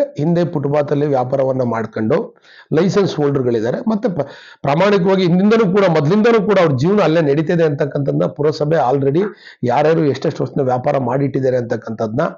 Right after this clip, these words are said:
ನೋಟ್ ಮಾಡಿ ಇಟ್ಕೊಂಡಿದ್ದಾರೆ. ಈ ಕೆಲಸ ಆದ ತಕ್ಷಣ ಪ್ರಿಯಾರಿಟಿ ವೈಸ್ ಎಲ್ಲರಿಗೂ ಕೂಡ ಆ ಮಳಿಗೆಗಳನ್ನ ಹಸ್ತಾಂತರ ಮಾಡ್ತಕ್ಕಂಥ ಕೆಲಸವನ್ನ ಮಾಡ್ತೀವಿ. ನಾನು ಬೀದಿ ಬದಿ ವ್ಯಾಪಾರಿಗಳು ಇವತ್ತು ಕೂಡ ಅವ್ರು ಬಂದಿದ್ರು, ನಾನು ಅವ್ರಿಗೆ ಅಶ್ಯೂರ್ ಮಾಡಿದ್ದೀನಿ. ಸುಮ್ನೆ ಮತ್ತೆ ಇಲ್ಲಿ ಇಟ್ಕೊಂಡು ಹೋಗ್ತೀವಿ, ಹಂಗೆ ಇಟ್ಕೊಂಡು ಹೋಗ್ತೀವಿ ಅಂತ ಹೇಳಿ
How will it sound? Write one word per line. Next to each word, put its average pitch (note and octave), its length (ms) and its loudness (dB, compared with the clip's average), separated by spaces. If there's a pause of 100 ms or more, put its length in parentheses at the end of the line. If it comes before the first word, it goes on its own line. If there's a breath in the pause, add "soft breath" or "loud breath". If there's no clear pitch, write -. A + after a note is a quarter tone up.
(520 soft breath)
ನೋಟ್ F#3 240 0
ಮಾಡಿ D3+ 140 2
ಇಟ್ಕೊಂಡಿದ್ದಾರೆ. A#2 460 -4 (640 soft breath)
ಈ - 20 2 (120)
ಕೆಲಸ F3 220 0 (140)
ಆದ F3 100 0 (100)
ತಕ್ಷಣ - 220 -4 (160)
ಪ್ರಿಯಾರಿಟಿ E3+ 420 2
ವೈಸ್ D#3+ 220 0
ಎಲ್ಲರಿಗೂ C#3 360 0
ಕೂಡ D3 120 0 (220)
ಆ - 20 -2 (440)
ಮಳಿಗೆಗಳನ್ನ C#3+ 460 0
ಹಸ್ತಾಂತರ C#3 340 -4 (100)
ಮಾಡ್ತಕ್ಕಂಥ A#2 440 -8 (100)
ಕೆಲಸವನ್ನ - 420 -6 (220)
ಮಾಡ್ತೀವಿ. G#2 360 -6 (600 loud breath)
ನಾನು D#3+ 180 2 (220)
ಬೀದಿ D#3 240 2
ಬದಿ E3+ 180 4
ವ್ಯಾಪಾರಿಗಳು D3 600 0
ಇವತ್ತು C#3 260 -2 (100)
ಕೂಡ C#3 100 -2 (100)
ಅವ್ರು A#2+ 200 -2
ಬಂದಿದ್ರು, A#2 320 -2 (100)
ನಾನು B2 180 -2
ಅವ್ರಿಗೆ A#2+ 200 -6
ಅಶ್ಯೂರ್ C#3+ 260 -2
ಮಾಡಿದ್ದೀನಿ. A2 320 -4 (540 loud breath)
ಸುಮ್ನೆ E3 240 2 (160)
ಮತ್ತೆ D3+ 200 0
ಇಲ್ಲಿ E3+ 220 2
ಇಟ್ಕೊಂಡು D3+ 260 0
ಹೋಗ್ತೀವಿ, D3 280 -2
ಹಂಗೆ D3 140 0
ಇಟ್ಕೊಂಡು C3+ 260 0
ಹೋಗ್ತೀವಿ B2+ 260 -4
ಅಂತ A#2+ 160 -6
ಹೇಳಿ A2+ 100 -2